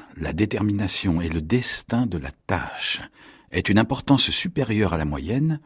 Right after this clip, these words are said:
le plus grave danger serait de s'apercevoir soi-même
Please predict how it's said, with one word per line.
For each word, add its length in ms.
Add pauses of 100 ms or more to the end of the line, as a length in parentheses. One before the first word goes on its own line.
(680)
le 160
plus 160
grave 400
danger 440
serait 360
de 80
s'apercevoir 920
soi-même 640